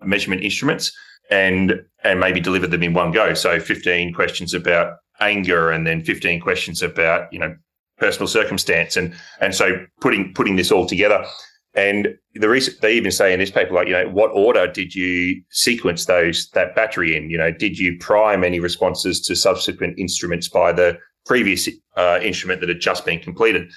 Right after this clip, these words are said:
And I don't recall ever, I think, sort of seeing that level of detail about how, how the construct was operationalized.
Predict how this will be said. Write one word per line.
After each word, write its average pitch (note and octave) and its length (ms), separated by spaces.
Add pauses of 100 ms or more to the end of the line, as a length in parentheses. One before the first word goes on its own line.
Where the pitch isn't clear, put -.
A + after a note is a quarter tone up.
(260)
And F2+ 400 (280)
I G2 60
don't G2 160
recall E2+ 560 (380)
ever, F2+ 360
I E2+ 80
think, E2+ 280 (100)
sort E2+ 220
of - 180 (280)
seeing E2+ 340
that F2 240
level E2+ 200
of E2 120
detail E2+ 480
about E2 280
how, E2+ 500 (400)
how G2 180
the E2 80
construct F2 500
was F2 100
operationalized. E2 680